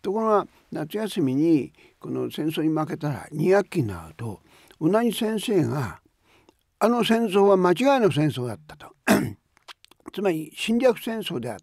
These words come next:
た。で、えー、一学期まで英雄だった東條英機さんとか、そういう人がみんなね、犯罪者になった。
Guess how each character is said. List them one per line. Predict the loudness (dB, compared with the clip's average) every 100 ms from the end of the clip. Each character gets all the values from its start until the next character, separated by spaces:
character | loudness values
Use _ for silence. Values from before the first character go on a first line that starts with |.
| -18
た。 | -20 _ _ _ _ _ _ _ _ _ _ _ _ -20 -20 _ 0
で、 | 2 2 -2
え | -6 -4 -2 -4 -4 -6
ー、 | -6
一 | -6
学 | -6 -6
期 | -2 -2
ま | 0
で | -2 0 0
英 | 0
雄 | 0 -2
だ | -2
っ |
た | -4 -8 -12 -14 -2
東 | 0 2
條 | 0
英 | 2 0 0
機 |
さ | -6 -14
ん |
と | -16
か、 | -14 -16 -16 -20 -20 -14
そ | -6
う |
い | -4
う |
人 | -2 -2
が |
み | 2 2
ん | 4
な | 4
ね、 | 2 0 -8 _ _ _ _ _ _
犯 | -4 2 4
罪 | 4 4 4
者 | 0
に | -4
な | -10
っ | -16
た。 | -20